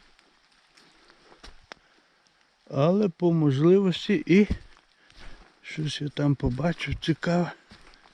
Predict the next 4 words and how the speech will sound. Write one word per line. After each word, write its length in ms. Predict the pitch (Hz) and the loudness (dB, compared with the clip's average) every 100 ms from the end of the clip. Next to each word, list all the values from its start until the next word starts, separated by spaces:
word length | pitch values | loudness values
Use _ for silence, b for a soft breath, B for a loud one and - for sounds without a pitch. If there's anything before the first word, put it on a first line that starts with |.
| _ _ _ - - - _ _ _ _ b b b b b _ _ - _ - - _ _ _ _ _ | _ _ _ -20 -20 -20 _ _ _ _ b b b b b _ _ -20 _ -20 -20 _ _ _ _ _
По 120 | 156 | -6
можливості 960 | 160 156 143 202 254 247 196 - 208 190 | -2 0 0 -2 -2 -2 -4 -6 -6 -4
і 160 | 170 - | -4 -8
червоняків, 1040 | - 156 139 143 135 123 - 226 240 226 | -6 -4 0 2 4 2 0 2 4 2